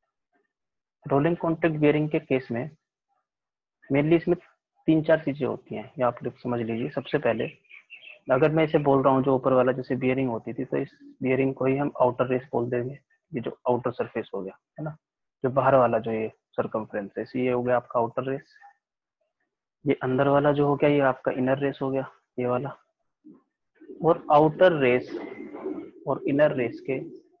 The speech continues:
बीच में कुछ balls या roller हम लोग लगा देते हैं, fit कर देते हैं। तो जो inner surface अगर rotation में होता है, suppose इस डायरेक्शन में rotate हो रहा है,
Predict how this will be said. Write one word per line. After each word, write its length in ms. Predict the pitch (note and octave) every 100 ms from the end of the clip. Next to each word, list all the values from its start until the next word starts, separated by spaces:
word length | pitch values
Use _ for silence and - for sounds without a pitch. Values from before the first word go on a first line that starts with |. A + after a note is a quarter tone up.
| _ _ _
बीच 280 | B2 C#3+ -
में 160 | A#2+ C#3 - - - - - - - _
कुछ 160 | D#3 D3+
balls 520 | D3 B2+ B2+ D3 - - _ _ _ _
या 280 | B2 A#2+ A#2 C3 - _
roller 360 | A#2+ A#2+ A#2+ C#3 - _ _ _ _ _ _ _ _ _
हम 140 | C3+ B2
लोग 280 | C3 C#3 -
लगा 200 | B2 A2+
देते 280 | G#2+ G#2+ -
हैं, 80 | A2
fit 180 | - -
कर 160 | - -
देते 280 | G2+ -
हैं। 120 | G#2 - _ _ _ _ _ _ _ _ _ _ _
तो 380 | D3 D#3 - G3 _ _ _ _ _ _ C#3+ _
जो 200 | D3+ D#3
inner 200 | D#3 D#3
surface 400 | D#3 D3+ D#3+ D3+
अगर 160 | D3+ D3+
rotation 400 | C#3 B2+ C3 C#3+
में 140 | C#3+
होता 300 | C3 A#2+ C3+
है, 80 | B2+
suppose 320 | B2+ - C3
इस 80 | C3+
डायरेक्शन 380 | C3+ B2 - B2+
में 80 | B2+
rotate 340 | A#2+ - -
हो 60 | G#2+
रहा 160 |
है, 60 | A2+